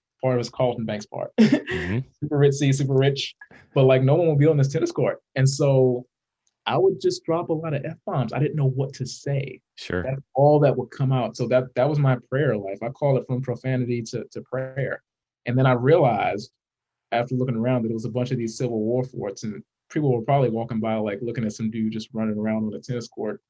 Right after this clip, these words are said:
Speaker 1: dropping F-bombs. Like, "Is he crazy?" So I was like, "Let me just go do this where I'm not seen as much." <laughs> So that ended up, that is how my prayer life actually started. And it, I don't drop F-bombs anymore, uh, <laughs> in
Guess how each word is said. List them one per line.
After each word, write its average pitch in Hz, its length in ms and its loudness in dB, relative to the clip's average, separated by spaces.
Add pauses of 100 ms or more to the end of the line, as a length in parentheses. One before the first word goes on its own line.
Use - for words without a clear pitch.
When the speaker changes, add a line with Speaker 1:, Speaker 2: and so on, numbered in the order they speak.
Speaker 1:
dropping 107 280 -4
F-bombs. 120 400 -4
Like, - 100 -20
"Is - 100 -20
he - 80 -20
crazy?" - 320 -8
So - 140 -10
I - 20 -12
was - 60 -14
like, - 120 -12 (260)
"Let 190 100 -2
me 359 60 4
just 247 140 0
go 160 120 6
do 135 180 4
this 139 260 0 (120)
where 139 140 0
I'm 139 100 6
not 139 240 4
seen 403 240 0
as 139 100 0
much." - 300 -2 (400)
<laughs> 254 100 4 (760)
So 165 400 6
that 160 240 6 (100)
ended 190 260 0
up, 147 220 4 (400)
that 170 200 6
is 170 120 6
how 151 180 6
my 139 200 4
prayer 143 360 4
life 123 240 4 (100)
actually 127 320 -2
started. 117 600 0
And 117 120 -2
it, 110 160 -6 (140)
I 127 80 0
don't 135 180 0
drop 120 300 -2
F-bombs - 460 -10
anymore, - 360 -14 (720)
uh, 98 300 -6
<laughs> - 400 2
in 220 180 8